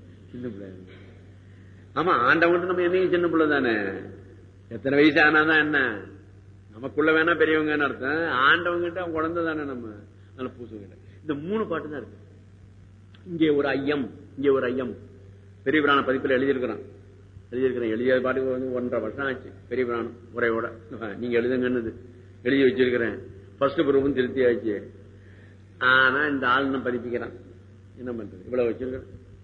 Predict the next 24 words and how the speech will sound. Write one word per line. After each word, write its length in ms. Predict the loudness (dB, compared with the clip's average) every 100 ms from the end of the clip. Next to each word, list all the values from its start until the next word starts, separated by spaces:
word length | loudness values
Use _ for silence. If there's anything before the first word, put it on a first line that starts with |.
| -12
பயமா 280 | -6 -4 -6
இருக்கு. 680 | -8 -14 -20 -20 -20 -18 -18 -18 -20 -18 -20 -20 -20 -4
கொண்டாடலாம். 400 | 0 0 -2 -10 -16 -20 2
அதுல 280 | 4 4 4
ஒரு 120 | 2
கருத்து 320 | 0 2 2
எழுதுனேன். 760 | 4 2 2 4 4 2 -2 -8 -14 -18 -20 -20 -20 -4
இப்போ 280 | -4 2 2
வந்து, 260 | 2 4 6 6 4 4 2 -4 -12 -14 -8 -2
"மூவிலை 560 | -2 2 4 4 2
சூலம் 460 | 0 2 2 0 0
பொறி" 360 | 2 2 -2 -6 -16 -6
என்று 240 | -4 -2
சொன்னார். 300 | -6 -10 -12 -18 -20 -20 -20 -20 -20 -6
அதுபோல, 460 | 2 4 4 4 2
"இடவம் 640 | 2 4 6 4 0 -2
பொறி, 320 | 0 2 0 -4 -12 -18 -2
விடைக்கொடியை 800 | 2 2 2 0 0 -2 -4 -6
பொறி" 300 | -8 -8 -10 -12
என்று 180 | -12
சொன்னார். 300 | -12 -16 -18 -20 -20 -20 -20 -20 -20 -20 -20 -20 -20 -20 -20 -20 -10
இந்த 380 | 2 2 4 6
ரெண்டும் 680 | 6 6 2 0 0 0 -2
பொறித்ததாக 1080 | -2 -2 -2 0 2 2 0 -2 -4 -4